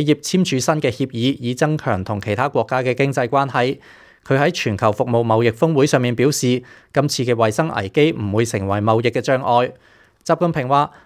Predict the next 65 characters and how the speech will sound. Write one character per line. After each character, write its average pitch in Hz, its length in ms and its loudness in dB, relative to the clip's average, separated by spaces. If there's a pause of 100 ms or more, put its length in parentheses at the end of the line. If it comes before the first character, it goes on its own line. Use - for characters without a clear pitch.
(180)
當 226 160 4
前 110 300 0
全 107 260 -2
球 107 240 0
範 123 280 -2
圍 110 200 0
嘅 135 400 -2
疫 - 40 2
情 101 260 -4
尚 120 220 2
未 117 100 2
得 147 80 0
到 120 180 0
全 110 220 -4
面 98 160 -4
嘅 120 140 2
控 135 140 -2
制， 139 300 0 (260)
各 151 120 2
國 147 300 2
都 170 120 6
要 139 140 4
面 120 220 0
臨 101 200 0
住 123 400 0
抗 135 240 -2
疫 120 120 2
情、 107 420 -2
穩 110 200 -2
經 156 200 2
濟、 139 320 0 (320)
保 123 140 4
民 113 180 0
生 143 180 -2
嘅 131 100 2
艱 131 220 -2
巨 117 140 4
任 110 100 0
務。 110 320 0 (140)
喺 113 120 0
呢 147 100 2
個 127 80 4
背 123 200 2
景 120 140 -4
下， 135 300 -2 (280)
中 208 160 4
國 170 240 2
克 208 80 -2
服 - 200 -4
重 113 180 -2
重 113 160 -4
嘅 127 80 2
困 143 200 0
難， 107 260 0
舉 117 180 0
辦 113 220 -2
咁 107 140 -2
樣 131 180 0
嘅 131 160 4
一 143 40 2
場 95 320 -4 (280)
重 113 240 0
大 113 200 -2
國 131 200 0
際 127 240 -2